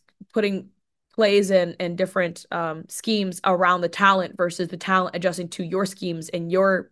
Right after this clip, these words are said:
plays and vision? So, and he always says it's, it's definitely a balance there as well. But I think it helps when you guys, when you have, like, younger players that are willing to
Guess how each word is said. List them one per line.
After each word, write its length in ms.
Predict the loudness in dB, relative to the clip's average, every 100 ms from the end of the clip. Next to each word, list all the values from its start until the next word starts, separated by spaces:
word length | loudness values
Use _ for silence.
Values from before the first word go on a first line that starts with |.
| _
plays 320 | -2 -2 -6
and 120 | -4
vision? 360 | -4 -4 -10 -14 -20 -20 _
So, 460 | 0 2 4 2 -2
and 140 | -4 0
he 140 | 4
always 240 | 6 4
says 140 | 4 0
it's, 320 | 0 -12 -20 -18
it's 160 | -18
definitely 440 | -4 -4 -4 -4 -4
a 60 |
balance 480 | 0 0 -2 -8 -14 -18 _
there 300 | -2 0 -2
as 160 | -8 -2
well. 220 | 2 4
But 280 | 2 -4 -4 -14 -4
I 100 | 0
think 160 | 2 0
it 80 |
helps 340 | 4 4 4 0
when 80 | -4
you 80 |
guys, 280 | 0 -2 -2 -6
when 160 | -4
you 80 | 0
have, 240 | 2 2
like, 180 | 2 -4 0
younger 340 | 0 0 -4
players 360 | -2 0 0 0
that 100 | 0
are 120 | 2
willing 360 | 2 0 -4
to 400 | -6 -4 -4 -6